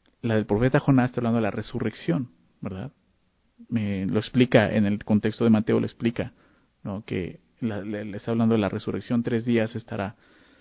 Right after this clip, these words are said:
eh, pues obviamente en la muerte, muerto, pero en el tercer día resucitará,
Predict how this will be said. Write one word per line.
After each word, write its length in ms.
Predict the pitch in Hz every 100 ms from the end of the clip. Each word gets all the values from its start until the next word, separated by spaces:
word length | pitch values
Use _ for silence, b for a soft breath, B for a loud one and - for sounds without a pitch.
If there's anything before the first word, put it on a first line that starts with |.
| b _
eh, 600 | 110 104 104 107 98 95 101 _ _ _
pues 160 | - 113
obviamente 360 | 110 110 107
en 80 | 110
la 60 | 104
muerte, 420 | 117 120 123 113
muerto, 480 | 127 113 117 127 - b b _
pero 320 | - 107 104
en 100 | 120
el 60 | 107
tercer 280 | - - 110
día 120 | 110
resucitará, 680 | 107 - - - 98 101